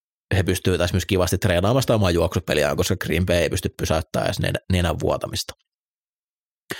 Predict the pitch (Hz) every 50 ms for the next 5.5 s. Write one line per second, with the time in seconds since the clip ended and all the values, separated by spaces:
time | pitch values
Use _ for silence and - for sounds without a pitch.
0 | - - - - - - - _ _ _ _ _ _ _ _ _ _ _ _ _
1 | _ - - - - 120 139 131 147 139 143 160 160 151 - - 107 104 113 113
2 | 110 110 - - 90 104 104 101 92 - - 98 92 92 - - 98 92 87 85
3 | 80 - - - - - - - - _ _ _ _ _ _ - - 110 101 98
4 | 104 101 101 101 98 98 95 90 101 98 95 92 98 92 - - - - - -
5 | - - 87 87 90 90 90 87 87